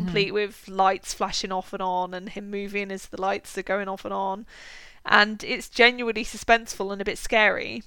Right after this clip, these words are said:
you know, which is quite a cool choice because as the viewers, we're obviously not mon-, we're not meant to think of the Mandalorian as this scary, horrifying presence. But in the context of that moment, for the people he's pursuing and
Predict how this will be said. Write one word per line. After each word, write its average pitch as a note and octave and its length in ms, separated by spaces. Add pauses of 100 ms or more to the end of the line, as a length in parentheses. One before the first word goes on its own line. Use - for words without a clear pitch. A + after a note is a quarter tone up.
(240)
you G#3+ 120
know, F#3+ 340
which A#3+ 200
is B3+ 200
quite - 320
a C4+ 40
cool A#3 220
choice - 540
because G3+ 640 (520)
as B3 240
the A#3+ 80
viewers, B3 480
we're A3 80
obviously G#3 240
not F3+ 300
mon-, G3 280 (220)
we're G#3 160
not G#3 260
meant G3+ 180
to - 80
think G#3+ 280
of G#3 140
the G3+ 80
Mandalorian F#3+ 720
as G3 140
this - 180
scary, F3+ 920 (120)
horrifying F#3+ 540
presence. G#3 800 (460)
But G3+ 420 (120)
in A#3 120
the A#3 80
context - 560
of G3+ 80
that F#3+ 180
moment, G3 520
for - 80
the F#3+ 80
people F#3 400
he's F3+ 480
pursuing G3 680
and F#3 360